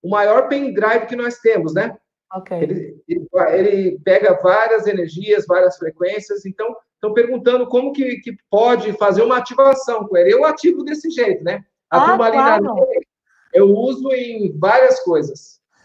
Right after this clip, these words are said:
Speaker 2: Foi como eu já falei há pouco, e acho que já disse até isso um bocadinho cá atrás. Eh, eu primeiro vou falar de, de como é que se limpa e depois como é que nós podemos, eh, reprogramar. Então, a limpeza dos cristais pode ser feita em água corrente, pode ser feita numa,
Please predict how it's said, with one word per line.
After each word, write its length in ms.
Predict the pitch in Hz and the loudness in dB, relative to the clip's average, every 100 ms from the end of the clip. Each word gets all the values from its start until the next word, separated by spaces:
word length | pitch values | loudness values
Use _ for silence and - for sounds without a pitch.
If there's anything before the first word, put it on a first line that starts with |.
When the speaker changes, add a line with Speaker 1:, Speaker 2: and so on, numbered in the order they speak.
| _ | _
Speaker 2:
Foi 200 | - 262 | -8 -6
como 220 | 302 285 | -6 -6
eu 40 | 269 | -4
já 160 | 285 | -6
falei 300 | 285 262 269 | -4 -6 -2
há 100 | 277 | -4
pouco, 300 | 277 277 - | -4 -8 -2
e 40 | 247 | -2
acho 180 | 254 | -2
que 100 | - | -6
já 100 | 269 | -6
disse 220 | 254 262 262 | -4 -6 -6
até 200 | - 262 | -4 -4
isso 240 | 254 - | -6 -8
um 40 | |
bocadinho 320 | 269 254 262 254 | -6 -4 -6 -4
cá 180 | 262 | -2
atrás. 480 | 277 262 202 190 - _ _ _ _ _ _ _ _ _ | -4 -4 -6 -6 -12 _ _ _ _ _ _ _ _ _
Eh, 520 | 262 262 247 247 240 | 2 6 6 4 2
eu 40 | 262 | -4
primeiro 260 | 294 330 | -4 -2
vou 100 | 370 | -4
falar 260 | 381 311 349 | -2 2 2
de, 340 | 330 311 214 | 4 2 0
de 120 | 214 254 | -6 -6
como 220 | 294 330 | -2 -2
é 60 | |
que 60 | 339 | -2
se 120 | - | -6
limpa 320 | 285 370 370 | -8 -4 -4
e 40 | 339 | -2
depois 380 | 294 - 320 - | -4 -4 -6 -4
como 180 | 302 | -4
é 80 | 302 | -4
que 80 | 294 | -4
nós 160 | 285 277 | -8 -6
podemos, 480 | 262 233 269 240 | -8 -6 -4 -4
eh, 320 | 262 254 226 220 - 208 | -6 -8 -10 -10 -12 -10
reprogramar. 720 | 262 - 254 247 226 185 180 | -10 -8 -4 -2 -2 -2 -4
Então, 420 | 202 - 247 196 - _ _ _ | -6 -2 -2 -2 -10 _ _ _
a 80 | 240 | -2
limpeza 280 | 254 339 339 | -2 -4 -6
dos 140 | 320 | -8
cristais 460 | - 269 254 240 226 | -6 -6 0 0 0
pode 260 | 262 269 | -4 -4
ser 120 | 277 | -6
feita 280 | 254 247 247 | -4 -4 -2
em 20 | |
água 300 | 208 208 196 | -2 -2 -4
corrente, 640 | 196 320 294 285 269 262 294 349 392 _ _ _ _ _ _ | -4 -4 -2 0 0 -2 -4 -6 -8 _ _ _ _ _ _
pode 220 | 269 302 | 0 0
ser 180 | - 320 | 0 -6
feita 600 | - - 277 269 233 233 247 | -4 -4 -4 0 0 0 -2
numa, 380 | 277 311 320 | 0 -2 -4